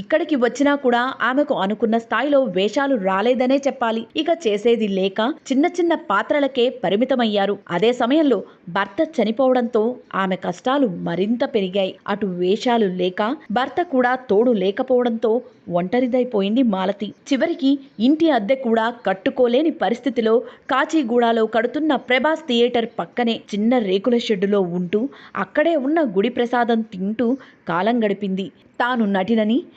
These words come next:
ఎన్టీఆర్, ఎంజీఆర్, రాజ్ కుమార్ల మొదటి హీరోయిన్ అని ఏనాడు చెప్పుకోలేదు. ఎవరూ కూడా ఆమెని గుర్తుపట్టలేదు. పంతొమ్మిది వందల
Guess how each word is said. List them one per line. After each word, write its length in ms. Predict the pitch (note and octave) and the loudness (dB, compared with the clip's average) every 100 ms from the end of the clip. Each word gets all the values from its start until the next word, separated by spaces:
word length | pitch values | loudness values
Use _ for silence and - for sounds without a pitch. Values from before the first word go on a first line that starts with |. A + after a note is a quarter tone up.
| - G#3 B3 | -16 -4 -2
ఎన్టీఆర్, 580 | C4 C4+ C4+ B3 A#3 A#3 - | 0 2 2 4 2 0 -2
ఎంజీఆర్, 520 | G#3+ G3+ A3 G#3+ A3 G#3 | -2 0 0 2 0 0
రాజ్ 240 | G3 A#3 - | -2 -2 -2
కుమార్ల 400 | C4+ C4+ E4 D4 F#3+ | 0 2 2 0 0
మొదటి 340 | F3+ F#3 C#4 C4+ G#3+ | 0 0 0 0 0
హీరోయిన్ 480 | G3 A3 C4+ C4+ B3+ | -2 0 2 2 2
అని 140 | A3+ A3+ - - - A3 A#3 | 2 0 -4 -12 -10 -2 0
ఏనాడు 420 | C4 B3+ A#3 A3 C4+ - | 2 2 2 2 -2 -2
చెప్పుకోలేదు. 640 | G3 F3+ A#3 A3+ G#3 G3 F#3 F#3 - F3 E3 | -6 -4 -4 -2 0 2 0 -4 -8 -4 0
ఎవరూ 200 | G#3 C#4+ C#4 | 2 2 2
కూడా 200 | A#3 A3+ B3+ - F#3+ | 0 0 -4 -6 -4
ఆమెని 260 | G#3 G3+ C4 G#3 | -2 2 0 0
గుర్తుపట్టలేదు. 720 | F#3 - A#3 A#3 A#3+ B3 G3 G3+ - D#4 | -2 -2 -2 -2 0 0 0 -4 -4 -2
పంతొమ్మిది 420 | D#4 F4 D#4 C4 | 0 0 0 2
వందల 280 | C#4 D#4+ D4+ | 2 2 0